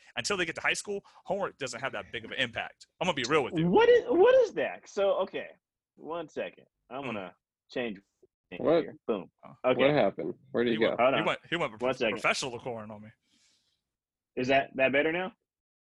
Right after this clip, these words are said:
Speaker 2: Can you
Speaker 3: I'm,
Speaker 2: guys see
Speaker 3: I'm
Speaker 2: me?
Speaker 3: glad you said the thing about
Speaker 1: Yes.
Speaker 3: homework, by the way.
Speaker 2: Okay.
Speaker 3: I don't know where you went. No. No, we cannot.
Speaker 2: No, you can't see me?
Speaker 3: You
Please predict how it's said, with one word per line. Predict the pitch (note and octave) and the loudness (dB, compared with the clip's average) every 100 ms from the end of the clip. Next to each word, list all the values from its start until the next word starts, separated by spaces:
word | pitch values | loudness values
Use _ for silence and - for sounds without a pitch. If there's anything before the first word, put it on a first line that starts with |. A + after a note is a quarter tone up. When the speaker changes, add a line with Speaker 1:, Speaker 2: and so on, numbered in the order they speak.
| _ _ _ _ _ _ _ _ _ _ _ _ - | _ _ _ _ _ _ _ _ _ _ _ _ -8
Speaker 2:
Can | B2 | 0
you | |
Speaker 3:
I'm, | B2 | 2
Speaker 2:
guys | C3+ | 4
see | B2+ | 2
Speaker 3:
I'm | |
Speaker 2:
me? | B2+ | 6
Speaker 3:
glad | C#3+ C3 | 6 6
you | A2 | 4
said | - A2+ | 2 2
the | G2 | 2
thing | - D3+ | 2 2
about | A2 F2+ | 4 2
Speaker 1:
Yes. | |
Speaker 3:
homework, | - G2 F#2 F2 - | 2 2 2 0 -4
by | F#2+ F2+ | -4 -4
the | F2 | -2
way. | F2 F2+ F2+ | -6 -6 -2
Speaker 2:
Okay. | B2 G2+ - | 0 -2 -6
Speaker 3:
I | - C3 | 0 2
don't | C#3+ | 4
know | A#2+ | 4
where | B2+ | 4
you | G#2+ A2 | 2 2
went. | A#2+ B2 - _ - | 2 0 -4 _ -4
No. | G#2 B2+ F2 - _ _ _ _ - | 2 2 2 -6 _ _ _ _ -6
No, | G2 | -2
we | F#2+ | -2
cannot. | F#2 F#2+ A2+ B2 | -2 -2 -2 -2
Speaker 2:
No, | B2 | 0
you | A#2+ A#2 | 0 2
can't | C3 B2 | 0 0
see | C3+ | -2
me? | |
Speaker 3:
You | D3 | -2